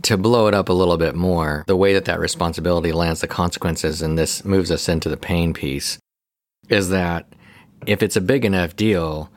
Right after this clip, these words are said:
what you're really doing by admitting that is you're also, you're calling it out and you're calling yourself out, which may mean a change in that relationship,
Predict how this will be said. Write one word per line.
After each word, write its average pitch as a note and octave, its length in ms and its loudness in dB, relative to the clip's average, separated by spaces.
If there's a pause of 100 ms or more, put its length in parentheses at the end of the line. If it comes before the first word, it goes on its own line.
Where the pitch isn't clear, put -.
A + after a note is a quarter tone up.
(160)
what A2 140 2
you're G2+ 140 2
really G#2 360 4
doing E2+ 420 0
by E2 160 -2
admitting F2+ 500 0
that D#2 300 -6
is F2+ 160 -6
you're F2+ 160 0
also, E2 680 -2
you're F2 220 -6
calling G#2 480 2
it E2+ 80 0
out F2+ 280 0
and F2 80 -6
you're D#2+ 100 -6
calling F2+ 300 -2
yourself A2 480 0
out, G2 320 2 (580)
which G#2+ 260 0
may G2+ 360 4
mean G2 420 2
a D#2 60 -2
change F2 380 0
in E2 60 -2
that E2 160 -2
relationship, D2+ 760 -2